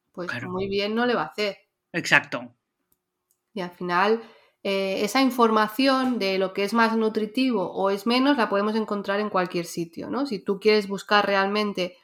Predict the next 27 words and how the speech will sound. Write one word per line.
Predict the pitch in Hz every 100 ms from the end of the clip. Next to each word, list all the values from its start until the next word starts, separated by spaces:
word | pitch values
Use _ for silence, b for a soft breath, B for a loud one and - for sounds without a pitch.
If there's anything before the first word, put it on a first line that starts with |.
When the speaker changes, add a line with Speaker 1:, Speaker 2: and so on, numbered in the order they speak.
| b b _
Speaker 1:
eh, | 214 202 196 190
qué | 208
es | 202
un | 202
plato | 196 202 202 202
nutritivo, | 196 202 196 202 233 240 269 302
lo | 202
puedes | 185 208
encontrar. | 240 220 170 175 208 190 - _ _
Speaker 2:
Sí. | - 175 156
Speaker 1:
Ahora, | 190 190 -
creo | 196
que | 214
se | 220
trata | 220 220 240
de, | 233 208 - _
como | - 190
profesionales | 185 185 190 185 202 208
sanitarios | 220 208 226 240 208 196
o | 190
como | 190 185 180
divulgadores | 175 175 175 175 196 226
en | 226 226
general | 226 220 220 220 220
de | 220
la | 220 214
vida | 240 240 240 294 -